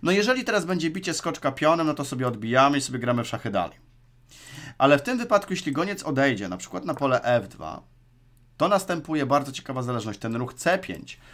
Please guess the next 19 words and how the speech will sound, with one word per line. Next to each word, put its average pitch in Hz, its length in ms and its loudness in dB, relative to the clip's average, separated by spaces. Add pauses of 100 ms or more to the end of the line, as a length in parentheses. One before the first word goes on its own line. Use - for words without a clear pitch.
(200)
był 107 160 -2
bardzo 151 300 8
potrzebny 160 680 6
do 123 100 -2
tego, 135 260 -2
żeby 123 220 -2
zwolnić 107 420 -4
pole 104 300 0
na 98 120 -2
C 98 140 -12
siedem. 90 300 -8 (380)
Dlatego 104 400 -4
też 117 180 -6
teraz - 380 -4
jest - 200 -18
bicie 117 340 -4
na 98 180 -4 (160)
H - 300 -6
dwa. 98 500 -4